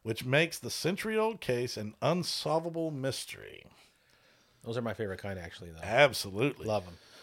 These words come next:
Speaker 1: So here we are again, warriors. Another legend, but yet another place we can visit for ourselves. The human capacity to inflate and distort information is uncanny,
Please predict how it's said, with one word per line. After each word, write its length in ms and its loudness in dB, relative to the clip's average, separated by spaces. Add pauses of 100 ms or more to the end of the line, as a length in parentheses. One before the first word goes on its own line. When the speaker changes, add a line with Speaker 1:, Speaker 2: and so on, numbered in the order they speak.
(120)
Speaker 1:
So 220 6
here 220 10
we 140 8
are 200 12
again, 380 8
warriors. 520 8
Another 400 8
legend, 460 8
but 180 0
yet 160 4
another 380 4
place 380 4
we 100 -2
can 420 0
visit 320 2
for 160 0
ourselves. 680 -2 (400)
The 80 -2
human 320 6
capacity 640 4
to 100 0
inflate 540 2
and 100 -8
distort 460 2
information 640 -4
is 160 -6
uncanny, 680 0